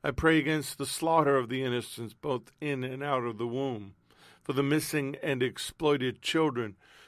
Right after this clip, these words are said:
for the victims of sex trafficking, for our brothers and sisters around the world being slaughtered and persecuted for their faith, for the religious persecution and anti-Semitism,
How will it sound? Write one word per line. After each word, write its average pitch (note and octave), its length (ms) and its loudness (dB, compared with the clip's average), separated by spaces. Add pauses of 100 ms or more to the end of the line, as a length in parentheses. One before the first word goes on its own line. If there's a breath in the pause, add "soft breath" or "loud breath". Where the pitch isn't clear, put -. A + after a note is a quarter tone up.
for D3+ 140 -2
the C3+ 100 2
victims D3+ 480 0
of C3 160 2
sex - 480 0
trafficking, B2 560 -2
for D3+ 160 2
our D3 100 8
brothers D#3+ 380 2
and C#3 100 -4
sisters D3+ 500 -4
around D#3 340 0
the C#3+ 80 0
world C#3+ 380 4 (360 loud breath)
being D3+ 240 2
slaughtered D#3 680 6
and B2 140 -4
persecuted C3+ 760 0
for C3 140 -2
their A#2+ 220 2
faith, C3+ 480 0 (500 soft breath)
for C#3+ 140 0
the C3+ 100 6
religious D3 460 4
persecution D#3 800 2
and B2+ 240 -4
anti-Semitism, C#3+ 1400 0